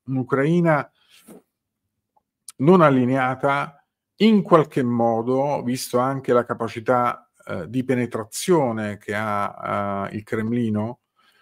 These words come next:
eh, vediamo quello che sta succedendo in Georgia, ehm,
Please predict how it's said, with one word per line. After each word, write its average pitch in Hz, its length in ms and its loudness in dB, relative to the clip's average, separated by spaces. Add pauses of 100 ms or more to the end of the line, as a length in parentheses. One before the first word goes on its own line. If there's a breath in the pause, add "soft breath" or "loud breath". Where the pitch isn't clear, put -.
(360)
eh, 87 200 -6
vediamo 107 380 -2
quello 98 200 -2
che 95 100 -10
sta - 160 -12
succedendo 98 560 -8
in 98 60 -4
Georgia, 113 800 -2 (560)
ehm, 101 1400 0